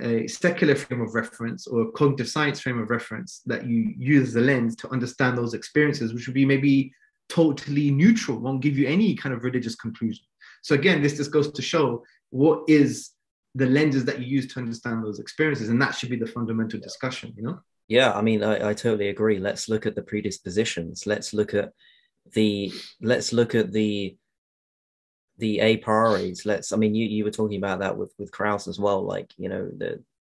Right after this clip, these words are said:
Speaker 2: and, uh, I, I, I don't know if you've, if you're interested in phenomenology, um, but I was reading Maurice Merleau-Ponty's, um, Phenomenology of Perception, and what I liked about that piece was it's really dense, but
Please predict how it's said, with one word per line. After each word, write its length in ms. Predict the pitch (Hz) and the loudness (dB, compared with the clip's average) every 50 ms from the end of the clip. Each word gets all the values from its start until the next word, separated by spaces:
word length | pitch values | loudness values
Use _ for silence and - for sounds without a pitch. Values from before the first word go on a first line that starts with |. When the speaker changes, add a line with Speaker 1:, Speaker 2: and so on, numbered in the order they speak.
| _ - | _ -6
Speaker 2:
and, 440 | 98 95 - 71 98 95 95 90 - | -4 -4 -2 -2 -4 -4 -6 -6 -6
uh, 140 | - - - - - | -8 -8 -8 -4 -2
I, 100 | 107 101 | -2 0
I, 380 | - 110 120 123 120 - 117 | 2 4 4 4 4 2 0
I 40 | 113 | 0
don't 160 | 110 131 131 | 0 0 2
know 100 | 131 123 | 2 2
if 120 | 120 123 120 | 0 0 0
you've, 240 | 113 107 92 - - _ _ _ _ _ _ _ _ _ _ _ - | -2 -2 -2 -6 -10 _ _ _ _ _ _ _ _ _ _ _ -10
if 100 | - - | -2 2
you're 140 | 123 143 135 | 4 6 6
interested 460 | 135 131 - - 117 107 - - 107 | 6 4 4 2 2 2 2 0 0
in 120 | 107 101 101 | 0 0 -2
phenomenology, 880 | - - 107 104 101 101 104 113 135 135 107 - 95 92 - - - - _ _ _ _ _ _ _ - | -2 -2 -2 -2 0 0 2 4 4 4 2 0 -2 -6 -8 -10 -14 -18 _ _ _ _ _ _ _ -2
um, 600 | 101 101 98 95 95 92 95 95 92 90 87 - - _ | 0 2 2 2 2 0 -2 -4 -4 -6 -8 -10 -14 _
but 200 | - 107 110 101 | -8 -4 -2 0
I 320 | 101 101 101 98 98 98 95 | 0 0 0 0 -2 -2 -2
was 240 | 95 98 95 - - | -4 -6 -6 -6 -4
reading 720 | 104 107 107 104 104 104 98 98 98 95 95 95 - - - _ _ _ _ | -2 -2 0 0 0 -2 -2 -2 -4 -6 -6 -8 -10 -12 -18 _ _ _ _
Maurice 500 | - 104 101 101 101 98 95 95 - - | -8 -6 -4 -4 -4 -6 -6 -8 -10 -8
Merleau-Ponty's, 1160 | - 101 98 101 98 95 92 - - - 101 101 95 - 104 95 95 95 90 - - - - - | -6 -4 -4 -4 -4 -6 -8 -10 -8 -6 -6 -6 -6 -6 -8 -6 -6 -8 -10 -10 -12 -14 -12 -10
um, 440 | - 98 95 90 90 90 90 90 90 - | -10 -8 -8 -8 -8 -8 -8 -10 -12 -14
Phenomenology 640 | - - 104 101 104 101 98 95 95 95 92 92 95 | -12 -8 -6 -4 -4 -4 -4 -4 -4 -4 -4 -6 -6
of 120 | 90 - | -8 -8
Perception, 540 | - - - - - - - - 87 87 87 | -10 -8 -8 -6 -6 -6 -6 -8 -8 -6 -6
and 180 | - 95 95 98 | -6 -8 -4 -2
what 100 | 107 113 | 2 2
I 60 | 120 | 4
liked 260 | 117 107 110 117 123 - | 4 4 2 0 0 -2
about 200 | - 95 92 92 | -4 -4 -4 -4
that 180 | 101 110 - | -4 -6 -6
piece 340 | - - 92 90 87 - - | -6 -6 -6 -4 -6 -6 -6
was 280 | - 98 98 92 90 - _ _ _ - - - _ _ | -6 -4 -4 -4 -6 -8 _ _ _ -20 -20 -20 _ _
it's 80 | - | -2
really 200 | 110 117 113 104 90 | 2 4 4 4 4
dense, 500 | 98 104 95 90 90 - - - - - _ | 4 2 2 0 -2 -6 -10 -14 -16 -6 _
but 240 | 92 95 92 92 | 0 0 0 0